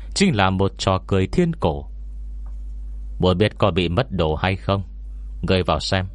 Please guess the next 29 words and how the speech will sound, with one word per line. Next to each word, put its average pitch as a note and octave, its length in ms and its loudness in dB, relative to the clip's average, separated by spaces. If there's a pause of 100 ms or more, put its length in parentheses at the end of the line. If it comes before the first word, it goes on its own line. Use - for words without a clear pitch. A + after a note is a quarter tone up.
là F2+ 180 4
biết B2+ 240 2
chứ D#3 160 4
gì." F2 220 0 (1120)
Bạch A#2 160 6
Vô A2 120 4
Cầu F#2 200 2
liếc C#3 200 2
nhìn F2+ 260 2
Đồng E2 220 0
Thích C3+ 200 2
Trấn, G2+ 300 -2 (120)
tiếp C3 160 6
tục F2 140 2
nói: E2+ 300 0 (880)
"Không A2+ 140 6
phải - 260 2
ông G2 180 4
đây G2 200 2
nói G#2+ 200 2
ngươi F2+ 220 2
chứ? G#2 200 -2 (720)
Đã F#2 120 6
đến F#2+ 200 2
trước - 280 0
cửa F2 120 2
nhà D2+ 240 -2
mình D2+ 260 -2
rồi, C#2+ 220 -4